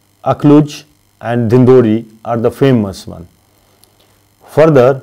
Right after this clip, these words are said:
we will discuss the special interest tourism sites in the world and the activities. For the adventure, the famous countries are the New Zealand, U S A, Australia and South Africa. And the activities are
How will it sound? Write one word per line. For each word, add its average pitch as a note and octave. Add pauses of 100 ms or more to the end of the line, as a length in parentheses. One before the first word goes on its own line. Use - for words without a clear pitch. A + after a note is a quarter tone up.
(240)
we A#2+
will A#2
discuss E3
the D#3
special E3+
interest C#3
tourism A#2 (480)
sites A2
in B2
the B2+
world G#2 (160)
and G2+
the A2
activities. F#2+ (840)
For A2
the G#2+
adventure, C#3 (360)
the A2+
famous F3
countries D#3+
are C#3
the A#2
New G#2+
Zealand, D3 (320)
U A2+
S C#3+
A, D3+
Australia C3+ (240)
and A#2
South C#3
Africa. F2+ (640)
And A2
the -
activities E3 (600)
are A2+